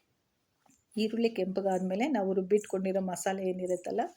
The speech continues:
ಈ ಮಸಾಲೆನ ಹಾಕ್ಕೊಂಡು ಒಂದ್ಸರಿ ಚೆನ್ನಾಗಿ ಫ್ರೈ ಮಾಡ್ಕೋಬೇಕು ಒಂದೆರಡು ಮೂರು ನಿಮಿಷ. ನಾವಿಲ್ಲಿ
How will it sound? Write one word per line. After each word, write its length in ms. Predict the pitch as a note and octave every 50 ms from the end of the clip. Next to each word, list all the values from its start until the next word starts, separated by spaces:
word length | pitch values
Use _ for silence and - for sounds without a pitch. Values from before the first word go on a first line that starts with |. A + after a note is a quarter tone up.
| _ _ - - - - - - _ _ -
ಈ 120 | G#3 G#3 G3+ G3
ಮಸಾಲೆನ 480 | G3 F#3+ - G#3+ G3+ G#3 G#3+ G3+ G#3 G3+ G#3+
ಹಾಕ್ಕೊಂಡು 460 | G3 F#3+ F#3+ - - F#3+ G3 A#3 F4 F4 A#3
ಒಂದ್ಸರಿ 340 | G3+ G3+ G3+ - F#3+ F#3+ G3+ G3 -
ಚೆನ್ನಾಗಿ 420 | F#3+ F#3 F#3 F3+ F3+ F3+ F#3+ C4+ - -
ಫ್ರೈ 120 | G#3 F#3 F3+ F#3 F3+
ಮಾಡ್ಕೋಬೇಕು 540 | F3 F3 - - F3+ F3 F3+ F3+ - G#3+ B3 C#4+ B3
ಒಂದೆರಡು 380 | G#3 F#3+ F3 F3 F3 E3+ F3 F3
ಮೂರು 160 | F3 F3 E3+ F3 F3
ನಿಮಿಷ. 220 | F3 E3+ - - G#3 B3 - - _ _ _ _ _ _ _ _ _ _ _ _ _ _ _ _ _ _ _ _ _ _ _ _ _ _ _ _ _ _ G#3+
ನಾವಿಲ್ಲಿ 280 | G3+ G3+ G3+ G3+ G3+ G3